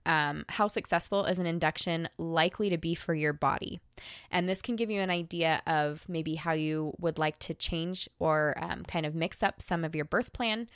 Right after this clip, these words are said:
or maybe even some questions that you want to ask your provider. Um, th-, these things I think are really important when we're discussing induction. And so before induction even begins, providers typically use something called a Bishop score. And honestly, unless you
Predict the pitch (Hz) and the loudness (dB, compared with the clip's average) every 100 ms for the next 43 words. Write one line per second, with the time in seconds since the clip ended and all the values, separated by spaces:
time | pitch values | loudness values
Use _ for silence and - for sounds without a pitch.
0 | - - 185 202 202 226 226 254 254 - | -20 -4 0 0 2 2 2 2 0 -2
1 | 185 - 180 143 - 143 160 160 - - | -4 0 0 0 -4 -2 -2 -2 -4 -2
2 | 165 - 160 - 160 147 - - - - | -2 -2 -8 -6 -4 -2 -4 -8 -12 -20
3 | - - - - 160 151 151 - 214 226 | -18 -20 -8 2 2 2 -2 -2 0 0
4 | - 208 240 269 247 247 196 196 190 175 | -2 -2 0 0 0 4 2 2 0 0
5 | 170 165 170 160 - - 180 156 160 156 | 2 2 2 -2 -2 -2 -2 -2 -2 -4
6 | - 156 - 147 147 160 - - 147 160 | -2 -2 -2 -4 -2 -2 -2 -2 -4 0
7 | 156 151 151 - - - 175 233 254 220 | 4 4 4 -2 -10 -4 2 4 6 4
8 | - 214 190 214 220 170 143 151 180 - | 2 0 2 2 4 4 4 2 -4 -10
9 | - - 202 190 196 208 202 196 - 233 | -18 -2 2 6 6 6 4 0 -2 0
10 | 214 214 190 190 185 170 170 - 165 160 | 2 2 2 2 2 0 -2 2 2 2
11 | 160 - - - - - - - - 185 | 2 0 -2 -4 0 0 0 -4 -2 2
12 | 180 175 - - 190 226 254 - 220 185 | 4 2 -6 -2 2 2 2 0 0 2
13 | 180 - | 0 -2